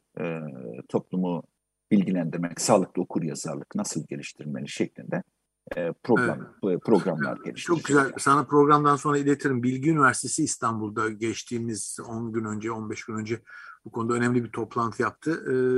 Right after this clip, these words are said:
Speaker 2: ilginç, e, çalışmalar var orada sunulan. Ee, onları sana iletirim. Ee, evet bu, e, tabii önemli bu dijitalleşme ve otoriteleşmeyi de beraberinde getiriyor. Sosyal medyanın dediğin gibi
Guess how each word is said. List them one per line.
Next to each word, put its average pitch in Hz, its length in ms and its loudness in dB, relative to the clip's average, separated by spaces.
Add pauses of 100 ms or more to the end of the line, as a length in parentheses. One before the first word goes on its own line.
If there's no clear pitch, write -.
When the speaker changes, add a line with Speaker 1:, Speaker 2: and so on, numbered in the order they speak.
(400)
Speaker 2:
ilginç, 135 440 0
e, 127 400 6
çalışmalar 127 560 4
var 107 120 2
orada 101 240 0
sunulan. 117 460 -2 (480)
Ee, 123 40 0
onları 127 380 4
sana 131 220 4
iletirim. 127 460 4 (460)
Ee, 127 60 10
evet 156 380 12
bu, 151 340 8
e, 143 40 6 (400)
tabii 131 220 2
önemli 139 480 8
bu 107 160 0
dijitalleşme 123 920 6
ve 113 280 0
otoriteleşmeyi 110 1080 0
de 117 140 4
beraberinde 117 520 4
getiriyor. 135 320 4
Sosyal 120 380 2
medyanın 117 500 2 (400)
dediğin 120 240 4
gibi 123 220 8